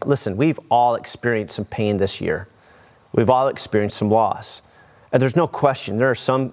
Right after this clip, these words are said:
some among us who've experienced way more loss than others of us. It's not to diminish the intensity of the loss that some of you have experienced by losing a spouse, a loved one, a friend.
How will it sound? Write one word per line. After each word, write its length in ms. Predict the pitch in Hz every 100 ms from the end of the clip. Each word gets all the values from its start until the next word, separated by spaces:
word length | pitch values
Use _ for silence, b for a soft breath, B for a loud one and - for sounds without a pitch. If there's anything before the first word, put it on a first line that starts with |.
| -
some 260 | - 135 131
among 320 | 113 110 110
us 260 | 107 - - b b
who've 120 | b 135
experienced 600 | - - 135 117 - 110
way 240 | 127 131
more 200 | 123 110
loss 560 | 104 107 85 95 - - _ -
than 120 | 123
others 340 | - 117 110 101
of 140 | 92
us. 320 | 85 - - - b b b b b
It's 180 | 131
not 200 | 143 147 -
to 360 | 156 135 117 - - -
diminish 720 | 123 110 135 160 120 - - B B B B
the 120 | 120
intensity 540 | 110 147 143 131 127 120
of 100 | 101
the 100 | 107
loss 380 | 117 127 127
that 100 | -
some 240 | - 135 117
of 100 | 104
you 160 | 117
have 280 | 107 113 107
experienced 760 | 104 - - 120 123 123 - - - -
by 120 | 110
losing 340 | 113 123 107
a 40 | 98
spouse, 600 | - 117 113 117 117 -
a 60 | -
loved 280 | 101 120 110
one, 260 | 110 113
a 40 | 101
friend. 480 | - 117 107 110